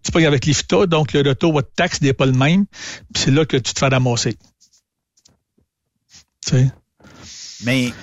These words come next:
Speaker 2: on, ça, ça, c'est sûr que les États ont pas toutes les taxes carbone, puis cinquante-six mille taxes de, de, de transport en commun, puis tout ça.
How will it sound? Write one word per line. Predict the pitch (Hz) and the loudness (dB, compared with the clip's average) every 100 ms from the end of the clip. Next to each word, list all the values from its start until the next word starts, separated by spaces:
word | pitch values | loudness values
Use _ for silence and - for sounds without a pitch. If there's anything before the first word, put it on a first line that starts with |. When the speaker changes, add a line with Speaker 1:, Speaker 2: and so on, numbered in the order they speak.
| - - - 98 _ - | -20 -12 -8 -8 _ -8
Speaker 2:
on, | 123 - | -8 -6
ça, | - - 143 131 | -4 -2 0 0
ça, | 98 143 | -2 -2
c'est | 120 107 | 0 0
sûr | 139 131 | 0 0
que | 113 | 0
les | 90 92 | -2 -2
États | 92 120 | -2 0
ont | 117 92 | 0 0
pas | 120 | -4
toutes | 107 - | -6 -4
les | 110 | -4
taxes | 120 104 - | -2 -4 -4
carbone, | 98 78 110 117 | -6 -4 -2 -2
puis | 98 | -2
cinquante-six | 113 104 101 - 110 | -4 -4 -4 -2 -2
mille | 107 85 | -2 -2
taxes | 127 123 101 | -2 -2 -4
de, | 90 95 | -2 -2
de, | 90 | 0
de | 90 90 | -2 -4
transport | - 113 113 - 127 107 | -6 -2 -2 0 0 0
en | 104 | 0
commun, | 98 92 113 | -2 0 0
puis | 104 - | -2 -8
tout | - 101 | -10 -8
ça. | - | -2